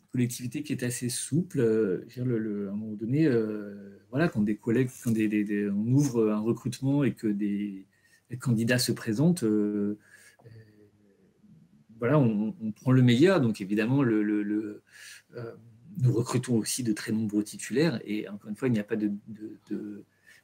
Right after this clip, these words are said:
hein, de démarche exclusive de recrutement de personnes qui seraient, euh, contractuelles et non bibliothécaires au départ. Euh, mais, euh, voilà, il nous arrive de prendre le, le, nous,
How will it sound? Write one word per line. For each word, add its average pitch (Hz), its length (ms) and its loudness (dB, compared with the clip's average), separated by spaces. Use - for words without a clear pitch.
hein, 101 120 -4
de 104 140 -4
démarche 117 560 -2
exclusive 131 800 4
de 104 120 4
recrutement 107 440 0
de 110 60 6
personnes 120 340 -2
qui - 120 -8
seraient, 117 420 -2
euh, 104 180 -2
contractuelles 123 680 -2
et 120 140 2
non 117 160 2
bibliothécaires 107 580 -2
au 107 60 -2
départ. 135 380 0
Euh, 101 640 -6
mais, 120 380 6
euh, 104 880 2
voilà, 131 160 4
il 127 80 4
nous 107 120 0
arrive 127 200 0
de 110 100 0
prendre 117 400 -2
le, 107 320 -4
le, 101 460 -12
nous, 104 100 -8